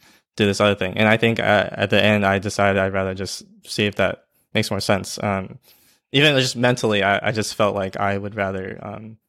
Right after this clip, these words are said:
I, I, or, like, I am at the time or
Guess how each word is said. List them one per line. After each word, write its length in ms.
I, 200
I, 160
or, 240
like, 200
I 140
am 380
at 140
the 100
time 460
or 340